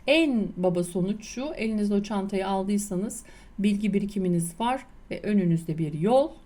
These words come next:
yolunuzda aydınlık. Başı biraz şey tabii ki bulanık, e, hani mücadele edilecek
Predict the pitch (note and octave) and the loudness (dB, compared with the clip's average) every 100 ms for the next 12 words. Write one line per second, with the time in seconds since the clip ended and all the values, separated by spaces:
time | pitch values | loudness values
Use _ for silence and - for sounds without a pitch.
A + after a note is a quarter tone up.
0 | G#3 G3+ E3 D3+ D#3+ A#3 - F3 E3+ E3 | 0 0 2 -2 -4 -6 -2 0 0 0
1 | C#3+ A3+ - - - - B3 C4+ C4+ B3 | -2 -4 -8 -20 -20 -2 0 0 -2 -2
2 | A#3 B3 - G#3+ G#3 F#3 D#3+ D#3 F3 D#3+ | -2 -2 -4 -2 0 0 -2 -4 -4 -4
3 | F3+ F3+ G3 G#3 - - - D3+ D3 D#3+ | 2 2 2 -4 -16 -16 -8 -6 -2 0
4 | E3 E3+ E3+ E3+ E3+ F3 E3+ E3+ E3 E3+ | 2 2 2 0 2 2 2 0 0 -2
5 | E3+ | -2